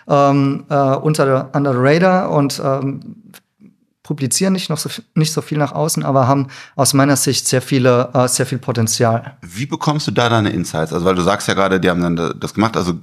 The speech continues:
Speaker 2: ist das dann vor Ort? Ist das dein Netzwerk, wo du Mitarbeiter kennst? Äh, wie, wie machst du das?
Speaker 1: Ähm, kommt aufs Unternehmen an, aber, ähm, ich bin dann vor Ort eigentlich, äh, ja, vor allem im Netzwerk. Also das sind wirklich dann,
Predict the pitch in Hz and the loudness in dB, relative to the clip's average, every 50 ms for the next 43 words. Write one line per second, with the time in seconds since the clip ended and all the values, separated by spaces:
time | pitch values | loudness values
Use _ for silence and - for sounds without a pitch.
0 | - - - - - 113 - - 104 - 101 92 82 - - 71 - 80 107 131 | -12 -14 -8 -4 -4 -2 -2 -2 -4 -2 -2 -2 -2 -2 -2 0 0 0 0 0
1 | 143 135 - - - - 92 - - 95 85 80 80 87 113 117 - - 110 117 | -2 -6 -6 -8 -8 -8 -8 -6 -4 -2 0 0 0 0 -2 -2 -4 -4 -2 0
2 | 117 117 113 - - 87 92 92 82 90 85 85 85 87 85 85 82 - 80 90 | 0 0 -2 -2 -4 -2 -2 0 2 2 2 2 2 0 0 -2 -2 -2 0 2
3 | 95 110 - - 101 92 90 87 90 - 87 78 - - - 117 127 147 151 147 | 2 2 2 0 -2 0 0 -2 -2 -2 -4 -6 -6 -4 -2 0 2 2 2 0
4 | - - - - - - - - - - - - - - - - - - - - | -2 -6 -10 -12 -14 -16 -16 -14 -14 -14 -14 -10 -8 -6 -6 -6 -6 -10 -18 -20
5 | - - - _ _ _ _ - - 101 110 110 101 107 110 104 101 101 - - | -20 -20 -20 _ _ _ _ -12 -4 -2 0 0 2 2 2 2 0 -2 -4 -8
6 | 82 - - - - - - - - - - - _ _ _ - 143 135 131 127 | -10 -10 -10 -14 -20 -20 -20 -20 -20 -20 -20 -20 _ _ _ 0 0 2 2 2
7 | 131 - - 151 - 170 127 - 156 135 120 127 120 120 127 139 135 123 131 131 | 2 0 -2 -2 0 0 -2 0 0 0 2 2 4 4 4 4 4 2 2 2
8 | 123 123 127 147 135 127 123 127 127 127 135 - 131 127 123 120 123 131 143 131 | 2 2 2 2 2 2 4 4 4 2 2 2 2 2 4 4 2 0 0 -2
9 | - 156 151 151 143 143 143 135 - - - - - 135 143 143 143 - - - | 0 2 4 4 4 2 0 -2 -4 -10 -10 -6 -4 -2 0 0 0 0 0 -2
10 | 135 127 131 131 - - - - 143 123 123 131 143 123 120 120 120 - - _ | -2 -2 -2 -2 -4 -4 -6 -4 -6 -6 -6 -2 0 0 0 0 -2 -6 -16 _
11 | _ _ - - - 147 147 156 151 143 143 151 131 127 117 120 117 113 - - | _ _ -10 -4 0 2 4 4 4 2 2 2 2 2 2 2 0 0 -2 0
12 | 127 120 123 127 123 - - 147 127 120 123 120 123 - - 139 127 131 135 131 | 0 0 0 0 -4 -8 -6 -6 -2 -2 0 0 0 0 0 0 0 0 -2 -2
13 | - 135 117 - 135 127 123 123 123 | -4 -6 -2 0 2 2 2 2 0